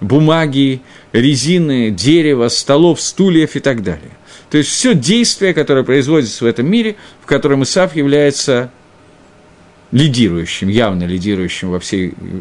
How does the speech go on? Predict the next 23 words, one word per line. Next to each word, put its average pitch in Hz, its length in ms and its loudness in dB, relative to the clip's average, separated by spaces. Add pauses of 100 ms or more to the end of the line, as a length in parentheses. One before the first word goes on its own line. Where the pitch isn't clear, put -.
(320)
культуре, 143 420 2
которая 101 320 -2
может 98 260 -4
быть, 85 280 -8 (400)
и 104 100 0
достигший 117 580 0
очень 131 360 0
высокого 110 460 0
уровня 127 420 4
в 104 80 2
умении 127 520 2
делать 104 400 -2
эти 95 180 -8
действия. 82 500 -10 (840)
Таким 220 260 2
образом, 180 420 2
мы 175 320 2
видим, 98 380 0 (120)
что - 240 -6
суть 277 380 0
Исава — 82 460 -4 (1000)
это 165 340 -2 (140)
отделить 170 920 0